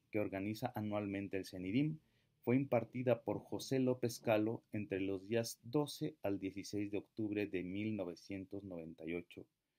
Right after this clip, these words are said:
con actividades intensivas tanto matutinas como vespertinas. Estas se desarrollaron mediante un seminario titulado Teoría y Práctica de Catalogación y Transcripción de la Música Hispánica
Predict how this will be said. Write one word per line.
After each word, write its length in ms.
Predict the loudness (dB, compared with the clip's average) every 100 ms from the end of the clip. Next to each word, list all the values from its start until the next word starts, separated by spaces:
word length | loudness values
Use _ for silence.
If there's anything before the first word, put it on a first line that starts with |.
| _ _
con 320 | 2 4 4 0
actividades 840 | -6 -4 -4 0 0 2 0 -4 -6
intensivas 840 | -6 -4 -8 -6 -4 0 0 -2 _
tanto 280 | -8 -6 -4
matutinas 800 | -4 -6 -6 -2 -2 -2 -6 _
como 240 | -6 -4
vespertinas. 760 | -6 -6 -8 -6 -6 -6 -8 _ _ _ _ _ _ _ _ _ _ _
Estas 500 | 2 2 4 2 2 _ _ _
se 160 | 0 2
desarrollaron 840 | 4 2 2 2 4 4 4 0
mediante 500 | -2 0 0 -2 0
un 100 | -2
seminario 580 | 0 0 0 0 0 0
titulado 680 | -4 -6 0 2 2 0 -6 _ -2
Teoría 600 | 2 4 4 6 4 2
y 80 | -10
Práctica 580 | 0 0 2 -4 -2 -2
de 120 | 0
Catalogación 880 | 0 0 0 0 -4 -4 -2 -2 -4
y 100 | -8
Transcripción 800 | -2 -2 -2 -2 -4 -2 -4 -2
de 100 | -2
la 160 | -2 -2
Música 480 | -2 -4 -8 -4 -4
Hispánica 720 | -2 0 2 0 0 -2